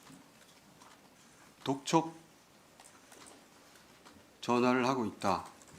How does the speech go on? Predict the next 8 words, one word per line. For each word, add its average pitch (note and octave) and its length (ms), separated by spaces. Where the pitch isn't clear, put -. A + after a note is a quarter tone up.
그 D3 360
독촉의 D#3 680
내용은 C#3 400
저도 A#2+ 480
모르겠습니다. G2 720
불완전한 D3+ 840
제보이기 B2+ 560
때문에 A2 640